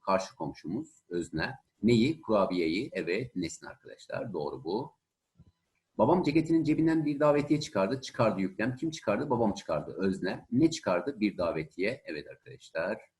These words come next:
Belirtisiz nesne. Doğru. Her seferinde bize taze meyveler getirirdi. Getirirdi yüklem. Kim? O. O ne getirirdi? Taze meyveler. Evet arkadaşlar. Belirtisiz nesne. Bu da doğru. Cevabımız da Adana olur.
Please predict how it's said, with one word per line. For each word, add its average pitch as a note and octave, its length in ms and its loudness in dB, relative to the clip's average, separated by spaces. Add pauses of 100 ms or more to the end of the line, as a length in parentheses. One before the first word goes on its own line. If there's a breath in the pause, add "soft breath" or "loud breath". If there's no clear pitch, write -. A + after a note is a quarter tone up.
(220)
Belirtisiz D#2+ 420 -10
nesne. F#2+ 560 -4
Doğru. E2 480 -4 (600)
Her F3+ 120 6
seferinde C#3+ 580 2
bize D3 220 -2
taze B2+ 440 2
meyveler B2 440 4
getirirdi. G2 640 -2
Getirirdi A#2 380 0
yüklem. B2 460 0
Kim? B2 400 -2
O. G#2 300 2
O A2+ 160 0
ne D3 60 2
getirirdi? A#2 540 -2 (120)
Taze F#2 260 0
meyveler. F#2 520 0 (260)
Evet F2 200 -6
arkadaşlar. E2 640 -6
Belirtisiz E2+ 520 -10
nesne. E2 640 -8
Bu E2+ 80 -8
da D2+ 140 -12
doğru. D#2 380 -6 (260)
Cevabımız D2+ 480 -8
da A2 340 -4
Adana D#2 300 -10 (100)
olur. F2+ 440 -8